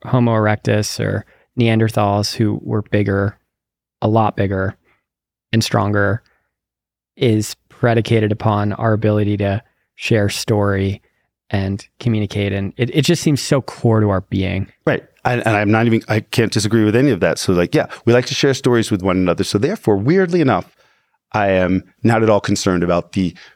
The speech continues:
Speaker 2: future of journalism. What the, you know, if, if you're like, "I am a man with a pen and a notebook that's going to write for National Geographic Adventure magazine," that's too specific. Then, then you're fucked. But, like, I really, truly believe that we're gonna swap stories with each other. And if,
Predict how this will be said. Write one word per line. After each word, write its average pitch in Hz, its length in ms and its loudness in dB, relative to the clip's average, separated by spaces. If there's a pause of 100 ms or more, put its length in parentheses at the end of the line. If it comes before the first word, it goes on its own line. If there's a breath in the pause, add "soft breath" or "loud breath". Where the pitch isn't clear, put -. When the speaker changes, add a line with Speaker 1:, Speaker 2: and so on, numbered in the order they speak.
Speaker 2:
future 113 400 0
of - 200 -4
journalism. 151 480 2
What 120 140 0
the, 113 140 2
you 110 100 0
know, 90 100 2
if, 92 160 -2 (240 loud breath)
if 110 120 -2
you're 131 120 2
like, 98 180 0 (100)
"I 104 220 0
am 110 300 2
a 87 40 0
man 143 440 2
with 110 120 2
a 85 200 2
pen 170 500 0 (260 loud breath)
and 113 160 0
a 98 120 2
notebook 151 420 0
that's 98 160 0
going 127 320 2
to 113 100 -2
write 131 220 0
for 117 140 0
National 127 340 0
Geographic 120 400 0
Adventure 117 380 0
magazine," 113 320 2
that's - 160 -2
too 165 160 0
specific. 101 400 0
Then, 131 360 2
then 131 140 2
you're 135 120 2
fucked. - 380 -8 (380 soft breath)
But, 98 240 0 (160 loud breath)
like, - 140 -2 (500)
I 87 600 0 (220)
really, 117 220 2
truly 113 260 0
believe 98 280 0
that 104 120 0
we're 95 80 -6
gonna 98 140 0
swap 104 280 0
stories 92 340 0
with 90 140 0
each 92 160 -2
other. 95 140 2
And 92 120 0
if, 85 100 -4